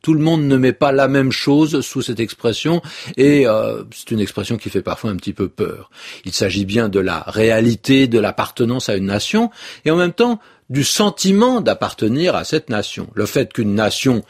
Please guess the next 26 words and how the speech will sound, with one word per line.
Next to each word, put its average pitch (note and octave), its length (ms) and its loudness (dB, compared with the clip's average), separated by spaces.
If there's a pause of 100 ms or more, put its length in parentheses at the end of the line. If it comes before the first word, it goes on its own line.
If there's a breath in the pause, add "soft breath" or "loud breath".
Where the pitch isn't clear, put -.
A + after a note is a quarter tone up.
(160 soft breath)
même E3 200 0
si G#2 460 -4
elle F#2 140 -8
accepte C#3+ 360 -2
toute - 200 -6
une F#2+ 160 -4
diversité A#2 560 0
de D3+ 60 -6
populations, A2 600 0 (380 loud breath)
corresponde G3+ 680 2 (280 loud breath)
à, A#2 640 2 (140)
disons, A2+ 300 -2
un C#3 60 0
certain A#2 360 -4
socle A#2+ 440 0
de G#2 120 2
réalité F#2+ 540 0
commune. - 440 -8 (300 loud breath)
Alors F#2+ 160 -4
qu'est-ce - 180 -2
qui A2+ 100 0
fait G2+ 140 2
peur C#3 180 4
là-dedans ? F2+ 400 0 (180 loud breath)
Eh C#3+ 60 2
bien, E3+ 260 4